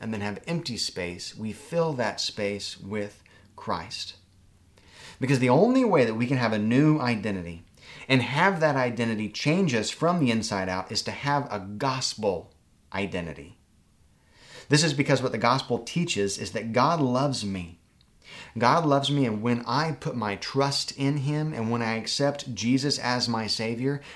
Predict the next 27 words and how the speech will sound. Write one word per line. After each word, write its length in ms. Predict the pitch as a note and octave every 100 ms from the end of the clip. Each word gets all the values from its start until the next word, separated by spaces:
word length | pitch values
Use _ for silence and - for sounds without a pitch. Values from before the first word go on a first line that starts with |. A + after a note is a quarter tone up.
| -
then 180 | A2 A2+
he 480 | G2 - - G#3+ A3
accepts 500 | - - D#3+ - B2+
me 580 | B2+ E3 F3+ A2 F#2 - - -
by 140 | B2
the 100 | A#2+
power 400 | - C#3 D#3 C#3
of 100 | B2
his 180 | A#2 G#2+
grace. 460 | A2+ C3+ A#2 G2
And 140 | - A#2+
because 380 | A#2+ - F#3+ F#3+
of 120 | G#2+
that, 240 | F#2+ - - - - -
I 280 | C#3+ D#3+ F3+
now 340 | E3 C#3 C3
have 200 | A#2 B2
a 60 | A#2
new 220 | A#2 C3
identity 680 | B2+ A2+ A2 G2+ F#2 F#2 F2+ - - _
inside 640 | C#3+ F3+ F#3 - D3+ C#3+ C3
and 120 | A#2+
out, 320 | A2 F#2 - - -
and 120 | A#2
that 200 | B2+ -
leads 380 | A#2+ C#3 D#3 A2+
me 600 | A#2 C3 F#3 F3+ B2+ B2+